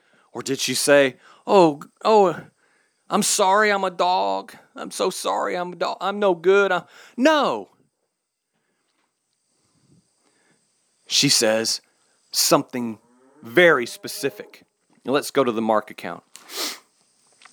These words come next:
Again, Mark chapter seven. She answered and said to him, "Yes, Lord, but even the dogs under the table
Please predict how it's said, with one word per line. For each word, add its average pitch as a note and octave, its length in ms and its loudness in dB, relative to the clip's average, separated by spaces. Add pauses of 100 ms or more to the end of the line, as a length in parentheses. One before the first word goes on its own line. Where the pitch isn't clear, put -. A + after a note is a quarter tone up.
(140)
Again, A#2+ 240 4
Mark A#2 300 4
chapter - 340 -6
seven. - 460 -8 (2250)
She F3 260 2
answered C3+ 380 2
and A2+ 100 -2
said A#2+ 300 4
to A2 80 -8
him, G2+ 240 -6
"Yes, C3+ 340 2
Lord, C3 320 2
but B2 180 0
even D3+ 320 -2
the D#3 80 0
dogs D3 680 4
under D3 300 -2
the D#3 120 -2
table F3 720 2